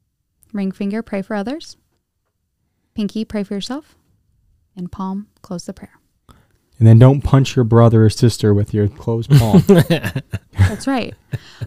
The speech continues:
Speaker 1: But I think, John, could you maybe share this on Instagram this week so people that wanna see it could see this picture? So maybe if they wanna do it with their kid, they have it as a reference.
Speaker 3: Yeah, definitely.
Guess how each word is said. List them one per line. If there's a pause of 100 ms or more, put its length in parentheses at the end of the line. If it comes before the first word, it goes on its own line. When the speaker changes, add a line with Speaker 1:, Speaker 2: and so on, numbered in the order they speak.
Speaker 1:
But (220)
I
think,
John,
could
you
maybe
share
this
on
Instagram
this
week
so
people
that
wanna
see
it (120)
could
see
this (240)
picture?
So
maybe
if
they
wanna
do
it
with
their
kid,
they
have
it
as
a
reference.
Speaker 3:
Yeah,
definitely.